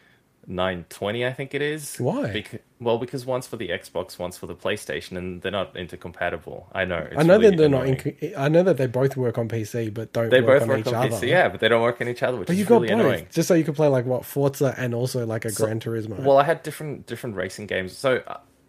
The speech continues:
Speaker 1: one, one thing that I may have mentioned in the past is I obviously play a lot of different kinds of games, but one of the things that I quite enjoy are racing games of all sorts, both rally,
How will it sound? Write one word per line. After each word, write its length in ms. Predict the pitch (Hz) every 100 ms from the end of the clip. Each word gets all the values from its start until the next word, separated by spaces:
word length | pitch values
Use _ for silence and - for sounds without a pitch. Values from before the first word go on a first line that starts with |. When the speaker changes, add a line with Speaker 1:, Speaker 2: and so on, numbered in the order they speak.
| -
Speaker 1:
one, 280 | 127 143 139
one 180 | 147 170
thing 340 | 160 156 120
that 400 | - 95 92 - -
I 120 | 107
may 260 | 104 107 110
have 160 | 107
mentioned 380 | 95 95 - 87
in 100 | 87
the 80 | 82
past 480 | - 95 90 87 107
is 80 |
I 60 | 113
obviously 300 | 131 151 123
play 260 | - 107 95
a 100 | 92
lot 320 | 95 95 92
of 120 | 87
different 460 | 92 87 85 82 -
kinds 280 | 92 87
of 120 | 85 -
games, 360 | 92 135 165
but 160 | - 104
one 180 | 95 95
of 80 |
the 80 | 87
things 260 | 90 85 82
that 100 | -
I 60 | 85
quite 260 | 87 82
enjoy 240 | 82 80 82
are 280 | 78 78 78
racing 300 | 87 85 -
games 380 | - - - -
of 180 | 87 90
all 140 | 85
sorts, 400 | - - - -
both 280 | - 92 87
rally, 540 | 82 82 85 85 85